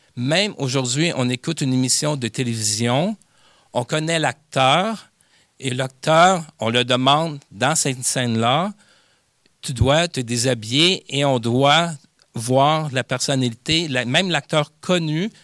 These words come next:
se voir complètement nu. Je dis pas qu'on va voir le devant, mais on va voir souvent le derrière.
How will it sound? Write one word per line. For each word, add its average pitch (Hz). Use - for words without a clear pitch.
se -
voir 143
complètement 131
nu. 120
Je 107
dis 131
pas 175
qu'on 131
va 117
voir 120
le 98
devant, 101
mais 147
on 123
va 123
voir 139
souvent 139
le 131
derrière. 113